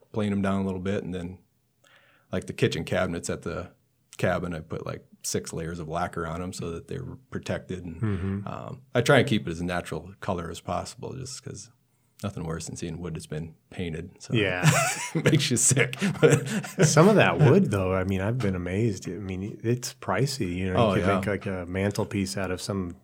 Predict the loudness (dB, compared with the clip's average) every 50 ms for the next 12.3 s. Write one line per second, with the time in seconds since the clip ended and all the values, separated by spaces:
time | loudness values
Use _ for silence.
0 | _ _ _ -8 -6 -6 -6 -6 -8 -10 -8 -8 -8 -6 -6 -8 -10 -10 -10 -10
1 | -8 -6 -6 -4 -2 -2 -2 -2 -2 -4 -2 2 2 4 4 4 4 4 2 2
2 | 0 0 0 -2 -2 0 0 2 4 4 4 4 2 0 0 0 0 0 0 0
3 | 0 -2 -2 0 2 4 4 4 4 2 0 -4 -12 _ _ -20 -20 _ _ 4
4 | 6 8 8 8 6 4 2 -4 -6 -4 -2 -2 -2 0 0 2 2 2 4 2
5 | 0 0 2 2 2 2 2 2 2 0 -2 -8 -8 -8 -6 -6 -6 -8 -8 -8
6 | -8 -6 -4 -6 -4 -4 -6 -8 -8 -8 -8 -6 -4 -4 -4 -4 -6 -6 -6 -4
7 | 0 0 2 2 2 2 2 2 0 -2 -4 -6 -10 -10 -10 -10 -10 -10 -8 -6
8 | -6 -6 -4 -6 -6 -6 -6 -6 -6 -6 -8 -8 -10 -10 -10 -8 -8 -8 -8 -8
9 | -8 -10 -12 -16 _ _ -8 -6 -4 -4 -4 -4 -6 -6 -6 -8 -10 -12 -14 -14
10 | -12 -12 -10 -10 -12 -12 -14 _ _ _ _ _ _ _ _ _ _ -16 -12 -12
11 | -12 -12 -8 -4 -4 -4 -2 -4 -4 -4 -4 -2 -2 -2 -2 -4 -6 -8 -10 -10
12 | -8 -6 -6 -6 -6